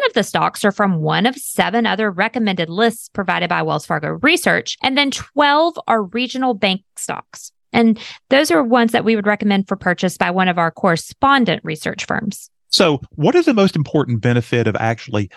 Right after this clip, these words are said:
Speaker 2: managing a portfolio like this? Not just having it ma-, managed for you, but managing it yourself. It's the ability to be flexible with what we do. Now, on occasion, we will find a, a, an attractive example, if you will, in the market. And,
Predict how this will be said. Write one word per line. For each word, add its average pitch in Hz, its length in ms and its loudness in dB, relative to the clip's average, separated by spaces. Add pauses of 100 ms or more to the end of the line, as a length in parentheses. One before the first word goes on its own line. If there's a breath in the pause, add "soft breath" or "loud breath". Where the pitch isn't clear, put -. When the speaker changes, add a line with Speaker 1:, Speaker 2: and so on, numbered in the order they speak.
(120 loud breath)
Speaker 2:
managing 113 500 2
a 98 60 -2
portfolio 113 640 0
like 80 240 -4
this? - 340 -12
Not 117 200 0
just 127 180 -2 (300)
having 123 320 0
it - 100 -6
ma-, 110 220 0 (100)
managed 113 440 -2
for 120 200 0
you, 107 80 -2
but 98 140 -8
managing 110 420 -2
it - 60 -8
yourself. 101 640 -2 (400 loud breath)
It's 139 160 -4
the 143 140 4
ability 165 720 2 (100)
to 135 60 -2
be 110 240 0
flexible - 760 -4 (180)
with 101 140 -2
what 107 220 0
we 104 100 -2
do. 92 300 -6 (640 loud breath)
Now, - 260 -2
on 143 140 0
occasion, 165 580 0 (320 loud breath)
we 151 100 4
will 165 100 2
find 135 420 0 (100)
a, 113 340 -2
a, 123 60 -4 (180)
an 123 120 -8
attractive 131 540 -2
example, 110 500 -4
if 101 140 -10
you 104 80 -4
will, 101 260 -2
in 101 60 0
the 95 80 -2
market. 95 400 -2 (180)
And, 110 200 -6